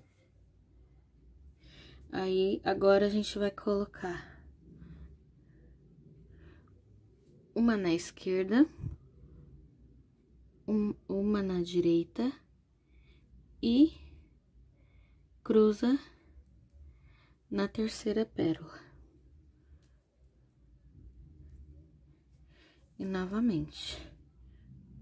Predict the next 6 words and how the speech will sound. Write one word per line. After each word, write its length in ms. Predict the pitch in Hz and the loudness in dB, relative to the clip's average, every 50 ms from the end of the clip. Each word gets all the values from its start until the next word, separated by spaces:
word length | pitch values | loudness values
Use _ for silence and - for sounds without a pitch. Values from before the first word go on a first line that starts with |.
| - - - - - - - - - - - - - - - - - - - - - - - - - - - - - - - - - - - - - - - - - - - - | -20 -20 -20 -20 -20 -20 -20 -20 -20 -20 -20 -20 -20 -20 -20 -20 -20 -20 -20 -20 -20 -20 -20 -20 -20 -20 -20 -20 -20 -20 -20 -20 -20 -20 -20 -20 -20 -20 -20 -20 -20 -20 -12 -6
Uma 240 | 196 202 202 196 196 | -4 -4 -2 -2 -2
na 180 | 190 185 180 | -2 -2 -2
esquerda, 840 | 175 175 - - - - - 208 208 220 226 226 247 247 254 262 - - - - - - - - - - - - - _ _ - - - _ _ - - - - - - - - - - - - - - - - - - - - - - - - - - - - - - - - - - - - - - _ _ _ _ - - - - _ _ _ _ _ _ - _ - _ - - - _ _ _ _ _ _ _ - - - _ - - - - - | -2 -4 -6 -12 -8 -2 0 2 2 2 2 2 0 0 0 -2 -4 -6 -14 -20 -20 -20 -20 -20 -20 -20 -20 -20 -20 _ _ -20 -20 -20 _ _ -20 -20 -20 -20 -20 -20 -20 -20 -20 -20 -20 -20 -20 -20 -20 -20 -20 -20 -20 -20 -20 -20 -20 -20 -20 -20 -20 -20 -20 -20 -20 -20 -20 -20 -20 -20 -20 -20 _ _ _ _ -20 -20 -20 -20 _ _ _ _ _ _ -20 _ -20 _ -20 -20 -20 _ _ _ _ _ _ _ -20 -20 -20 _ -20 -20 -20 -14 -10
uma 260 | 190 196 196 196 190 | -8 -6 -4 -2 -2
na 200 | 185 180 175 175 | 0 2 2 2
direita 760 | 170 - 175 175 175 170 175 175 180 - - - 233 240 254 | 0 0 -2 2 4 4 4 4 2 0 -2 -4 -4 -4 -4